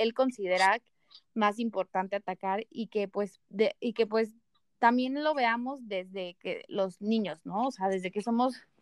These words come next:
pequeñitas personas que no tenemos tanta conciencia y que solamente somos el reflejo de lo que nos vienen diciendo que está bien y que está mal. Y hacer estas pequeñas acciones, como no decirle a los niños, "Oye, no llores porque pareces niña",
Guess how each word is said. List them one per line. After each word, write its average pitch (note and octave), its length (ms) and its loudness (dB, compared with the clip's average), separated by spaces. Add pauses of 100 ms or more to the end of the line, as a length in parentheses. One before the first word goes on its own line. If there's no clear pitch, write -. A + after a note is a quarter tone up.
(100)
pequeñitas A3 560 2
personas G#3 640 0 (440)
que A#3 120 6
no A#3+ 160 6
tenemos C4+ 400 0
tanta G#3+ 280 2
conciencia F#3+ 440 -6
y G#3 60 -8
que G#3 100 -12
solamente A3+ 520 0
somos G#3+ 260 -4
el F#3+ 100 0
reflejo F#3 420 -2
de G#3 100 0
lo F3+ 80 -6
que F#3 100 -6
nos F3+ 120 -6
vienen G3 260 -4
diciendo F#3 400 -2
que F#3+ 80 -2
está F#3+ 180 2
bien F#3 180 0
y F3+ 80 -4
que - 80 -12
está F3+ 200 -2
mal. F3+ 320 2 (520)
Y A3 480 6
hacer A3 260 6
estas C4 220 -4
pequeñas G#3+ 280 -6
acciones, G3 500 -8 (280)
como A#3 280 -2
no C4+ 180 0
decirle E4 360 -2
a D#4+ 40 2
los G3 220 -4
niños, A3+ 400 -2 (140)
"Oye, C4+ 520 2 (180)
no C#4 220 0
llores D#4 320 -2
porque G3 240 -6
pareces G3+ 460 -4
niña", G#3 480 -6